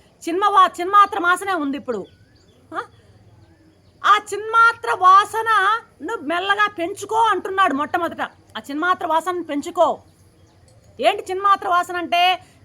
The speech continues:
చైతన్యం తాలూకు వాసన. "నేను చైతన్యాన్నే, ఉన్నది ఒకే ఒక చైతన్యం, అది నేనే అయి ఉన్నాను", అది చిన్మాత్ర వాసన అనమాట. ఆ?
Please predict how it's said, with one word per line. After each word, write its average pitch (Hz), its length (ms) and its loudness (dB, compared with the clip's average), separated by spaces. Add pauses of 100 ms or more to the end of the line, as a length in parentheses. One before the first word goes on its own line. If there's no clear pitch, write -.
(100)
చైతన్యం 440 420 -4
తాలూకు 294 420 -4
వాసన. 226 400 -4 (300)
"నేను 330 280 -4
చైతన్యాన్నే, 294 880 -4 (260)
ఉన్నది 311 260 -4
ఒకే 269 280 -4
ఒక 330 140 -2 (120)
చైతన్యం, 262 320 -8
అది 240 140 -6
నేనే 277 260 -6
అయి 294 100 -8
ఉన్నాను", 247 380 -8
అది 226 160 -8
చిన్మాత్ర 254 460 -8
వాసన 190 300 -12
అనమాట. 160 240 -20 (2500)
ఆ? 494 80 -10